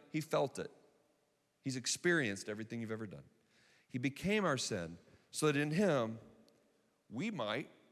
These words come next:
have the righteousness of God. There's been, like, an exchange. He took our sin. We got his righteousness. That ex-, at least should get, like, an amen.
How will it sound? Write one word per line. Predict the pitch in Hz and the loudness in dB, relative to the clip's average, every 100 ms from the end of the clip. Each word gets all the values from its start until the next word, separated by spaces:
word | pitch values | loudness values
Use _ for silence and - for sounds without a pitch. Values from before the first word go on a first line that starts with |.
| _ | _
have | 113 | -8
the | 120 | -4
righteousness | 95 90 - 101 120 131 | -4 -4 -6 -10 -10 -10
of | 143 | -6
God. | 185 110 | -4 -4
There's | 92 98 | -6 -6
been, | - 120 | -2 0
like, | 120 117 - - - - - - _ _ _ _ _ _ _ _ _ _ _ _ _ _ _ _ _ _ - | 2 0 -2 -14 -20 -20 -20 -20 _ _ _ _ _ _ _ _ _ _ _ _ _ _ _ _ _ _ 0
an | 131 | 2
exchange. | 135 - 151 123 82 71 - - _ _ _ _ _ _ _ _ _ _ _ _ _ | 2 0 0 0 -2 -8 -18 -20 _ _ _ _ _ _ _ _ _ _ _ _ _
He | - 170 | -4 -2
took | 170 156 135 | 0 0 0
our | 120 | 0
sin. | - 196 196 98 92 - _ _ _ _ _ _ _ _ | 0 -2 -4 -4 -8 -14 _ _ _ _ _ _ _ _
We | 117 143 | -6 -2
got | 135 104 | 0 -2
his | 110 110 107 | -4 -6 -4
righteousness. | 101 - 82 - - - _ _ _ _ _ _ _ _ _ _ _ _ _ _ _ _ _ _ _ _ _ _ _ _ _ _ _ _ _ _ _ _ _ _ _ _ | -4 -6 -14 -16 -20 -20 _ _ _ _ _ _ _ _ _ _ _ _ _ _ _ _ _ _ _ _ _ _ _ _ _ _ _ _ _ _ _ _ _ _ _ _
That | 101 90 | -4 -4
ex-, | 78 82 | -6 -8
at | 98 | -6
least | 85 104 - | -4 -4 -6
should | 78 | -8
get, | 67 71 | -12 -10
like, | 67 71 | -10 -12
an | 65 | -14
amen. | 69 69 78 | -14 -10 -10